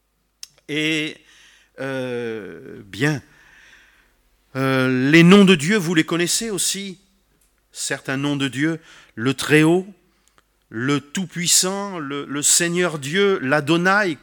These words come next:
Kurios en grec, c'est le Seigneur de l'univers. Seigneur, ça veut dire, le, ce mot-là, Adonai en particulier, eh bien, ça, il y a, il y a un sens absolu de,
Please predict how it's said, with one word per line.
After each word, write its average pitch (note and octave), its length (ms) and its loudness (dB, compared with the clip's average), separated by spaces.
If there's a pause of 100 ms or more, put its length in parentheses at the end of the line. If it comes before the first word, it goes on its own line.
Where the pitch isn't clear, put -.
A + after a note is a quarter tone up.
Kurios D3 640 -2
en C3 240 -8
grec, E3+ 480 -4 (400)
c'est - 180 -8
le C#3 120 -4
Seigneur E3 560 2
de D3 100 -4
l'univers. D#3+ 800 -6 (960)
Seigneur, D#3+ 480 0
ça D#3 160 -2
veut D3 160 -4
dire, D3+ 240 -2
le, C#3 180 -4
ce D3 180 -2
mot-là, D#3 340 0
Adonai D#3 520 0
en C3 100 -6
particulier, D3 680 -8 (320)
eh C3 80 -8
bien, D#3+ 220 0
ça, D3+ 220 0 (260)
il D#3 160 -14
y D#3+ 120 -4
a, D#3+ 60 -6
il D#3 60 -8
y D#3 60 0
a D#3 60 2
un D#3 100 0
sens F3+ 340 0
absolu F#3+ 560 0
de, D#3 220 -6